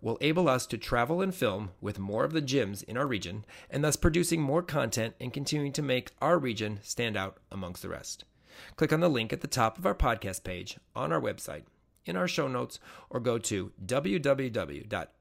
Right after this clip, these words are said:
patreon dot com, P A T R E O N dot com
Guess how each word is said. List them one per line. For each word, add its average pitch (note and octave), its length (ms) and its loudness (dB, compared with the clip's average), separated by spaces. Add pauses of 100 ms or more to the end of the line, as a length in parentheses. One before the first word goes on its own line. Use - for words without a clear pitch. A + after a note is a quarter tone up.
(120)
patreon G2+ 680 2 (180)
dot A#2 320 -2
com, A2+ 460 -4 (140)
P C3+ 200 -4
A C#3 100 0
T B2+ 400 -2
R A#2 320 0 (140)
E G#2+ 280 -4
O G#2+ 220 -2
N E2+ 320 -10 (120)
dot B2 260 -2
com G2+ 420 -8